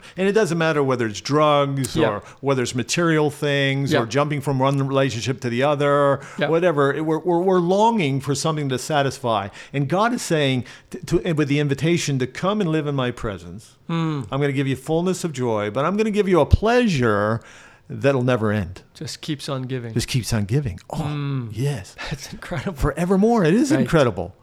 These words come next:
Speaker 1: Because that's the buffet table
Speaker 2: That's it.
Speaker 1: that when you come to eat and drink
Speaker 2: Yeah.
Speaker 1: of the fountain of life, like you said, I
Speaker 2: Yeah.
Speaker 1: like the way you mentioned it from that scripture verse, it's a rhythm of life. This is the way
Speaker 2: Mm.
Speaker 1: God created us. This is the way God designed us.
Speaker 2: Mm-hmm.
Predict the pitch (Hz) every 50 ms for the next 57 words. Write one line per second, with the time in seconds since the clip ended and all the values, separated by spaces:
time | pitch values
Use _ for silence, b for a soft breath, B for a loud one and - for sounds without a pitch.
0 | b b b b b - 143 - - 185 185 143 120 175 202 262 254 - - 208
1 | 160 185 180 - - 196 202 214 233 - 160 170 160 120 107 113 110 107 127 143
2 | 156 - - - 139 127 - - - _ - - 156 151 156 151 180 165 151 147
3 | 143 139 139 - 160 170 160 165 165 156 143 139 - 147 143 135 165 160 165 151
4 | 120 113 - - - 139 135 131 113 107 139 185 208 160 113 127 - - - _
5 | - 143 135 127 131 123 - 151 143 147 160 - 160 175 170 143 175 180 120 104
6 | 117 156 156 - - - _ _ - 123 120 131 147 139 - 185 165 135 120 135
7 | 131 123 127 131 139 135 147 139 139 147 156 151 156 160 156 - 135 135 131 131
8 | - 131 135 135 190 - - - 165 139 139 123 123 120 - B B B B B
9 | B 160 160 143 151 135 127 120 135 151 156 156 156 156 151 147 139 127 139 139
10 | 143 151 147 131 117 104 - - - - 160 160 160 156 151 151 156 143 147 147
11 | 143 131 151 156 147 147 139 - - 143 147 156 156 151 147 147 135 131 120 113
12 | - - 147 - - 139 139 139 135 143 143 143 143 131 139 135 120 123 139 139
13 | 160 170 156 160 156 139 135 120 110 135 139 147 139